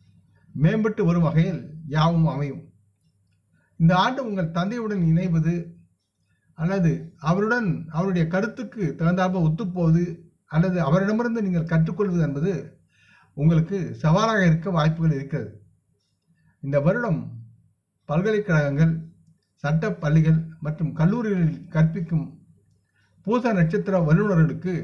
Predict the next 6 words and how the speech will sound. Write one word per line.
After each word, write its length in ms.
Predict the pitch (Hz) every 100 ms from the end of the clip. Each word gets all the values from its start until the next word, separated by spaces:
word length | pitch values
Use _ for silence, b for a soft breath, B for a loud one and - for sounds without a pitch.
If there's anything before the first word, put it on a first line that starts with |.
| -
குறிப்பாக 500 | 175 190 165 180 170 151 117 - _ _ _ _ _ _ -
பின்தங்கிய 480 | 226 254 226 202 151 113 - B B _ _
மாணவருடைய 640 | 131 156 220 240 214 180 139 113 - _
முன்னேற்றத்திற்கு 720 | 143 196 240 - 180 185 170 160
பணிபுரியும் 560 | 165 196 185 170 156
கல்வியாளர்களுக்கு 760 | 156 196 208 175 143 - -